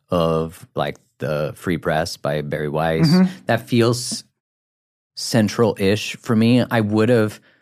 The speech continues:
Speaker 1: it's weird because even knowing this from a s-, reflect, self-reflection perspective, I would have never thought being curious or trying to criticize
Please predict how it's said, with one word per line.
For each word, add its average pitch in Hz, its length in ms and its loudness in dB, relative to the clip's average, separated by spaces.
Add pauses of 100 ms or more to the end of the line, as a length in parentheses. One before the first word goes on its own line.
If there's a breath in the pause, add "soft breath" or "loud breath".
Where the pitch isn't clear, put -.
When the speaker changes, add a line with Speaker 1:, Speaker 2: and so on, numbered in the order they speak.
(180 soft breath)
Speaker 1:
it's 120 240 -2
weird 120 200 2
because 107 260 0
even 101 360 0
knowing 101 440 2
this 101 240 0
from 87 220 -4
a 87 120 0
s-, - 280 -8
reflect, 92 600 -4
self-reflection 92 720 -4
perspective, 98 600 -4 (160 loud breath)
I 107 80 0
would 104 160 2
have 104 80 0
never 98 260 0
thought 95 400 -2
being 95 220 -2
curious 90 480 -2
or 90 60 -4
trying 85 520 -4
to 85 540 -4 (200)
criticize 87 1040 -2